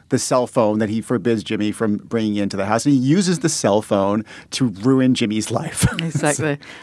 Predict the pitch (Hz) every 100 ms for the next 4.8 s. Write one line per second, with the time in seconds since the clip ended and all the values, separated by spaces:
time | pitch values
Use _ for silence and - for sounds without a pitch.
0 | - 196 185 208 196 185 - 214 226 233
1 | 220 202 185 170 160 156 156 165 160 151
2 | 165 165 165 160 175 160 - 151 - 147
3 | - 131 - _ - _ _ _ - 180
4 | - - 165 156 - 143 131